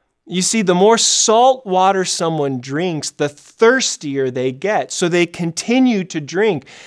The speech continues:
Their thirst never satisfied until they die. Studies using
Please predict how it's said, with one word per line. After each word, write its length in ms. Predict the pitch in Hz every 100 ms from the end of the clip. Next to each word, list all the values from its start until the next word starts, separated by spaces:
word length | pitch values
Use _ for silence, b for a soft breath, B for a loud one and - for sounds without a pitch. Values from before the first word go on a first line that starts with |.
| B
Their 200 | 143 202
thirst 540 | 196 - 214 226 262 -
never 320 | 185 175 165
satisfied 1080 | - - 180 214 220 - 123 104 110 135 - B B B B -
until 400 | 165 - 147 131
they 200 | 143 165
die. 720 | 156 - 190 262 190 - - _ _ _ _ _ _ _ _ _ B B B -
Studies 760 | 160 - - 220 226 226 170 165
using 300 | 170 160